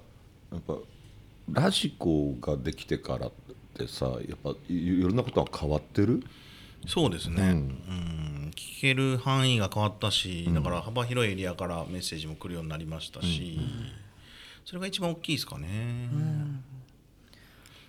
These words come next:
Speaker 2: うん。まあ、でもなんか、その、家にラジオ機がなくてもパソコンがあれば聞ける
Speaker 1: はいはいはい。うん。
Speaker 2: ものになったんで、
Speaker 1: うん。
Speaker 2: それは本当に大きいかなと思いますね。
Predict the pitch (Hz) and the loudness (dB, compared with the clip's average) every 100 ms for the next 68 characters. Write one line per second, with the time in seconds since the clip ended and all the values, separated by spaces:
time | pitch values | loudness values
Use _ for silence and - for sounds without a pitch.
0 | - - 85 85 82 - 165 135 123 107 | -20 -14 -10 -8 -4 0 2 2 2 0
1 | 98 185 190 117 135 160 190 196 120 110 | 0 2 4 2 2 2 -2 -2 2 2
2 | 107 - 82 110 139 135 107 82 - 92 | 2 -4 -6 -4 2 4 4 0 -4 -4
3 | 87 82 80 - - 98 87 71 71 62 | -2 -4 -8 -12 4 8 8 6 2 0
4 | 57 53 - 67 50 50 - - - 98 | -4 -8 -8 -6 -8 -12 -20 -20 -8 -2
5 | 98 90 80 85 - - 76 78 71 120 | 0 0 -2 -4 -8 -8 -2 0 0 0
6 | 95 80 80 73 71 71 - - - - | 0 -2 -2 -2 -4 -4 -10 -14 -18 -20
7 | - - - - - - - 143 135 131 | -20 -20 -20 -20 -20 -10 -2 0 0 -2
8 | 123 117 107 - 101 - 78 85 78 - | -2 -2 -2 -6 -8 -4 -2 -2 -4 -8
9 | 62 55 - - - - - - - 80 | -14 -14 -16 -20 -20 -20 -20 -20 -14 -10
10 | 80 76 78 - - - - | -8 -6 -6 -10 -10 -14 -16